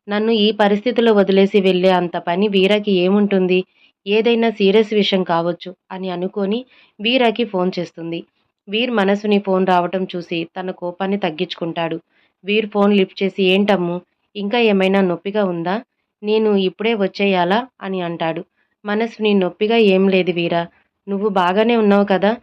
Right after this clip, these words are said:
ఎందుకో నువ్వు అలా నన్ను వదిలేసి వెళ్ళిపోతే భయం వేసింది"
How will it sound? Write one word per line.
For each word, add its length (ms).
ఎందుకో 400
నువ్వు 460
అలా 240
నన్ను 280
వదిలేసి 460
వెళ్ళిపోతే 680
భయం 380
వేసింది" 520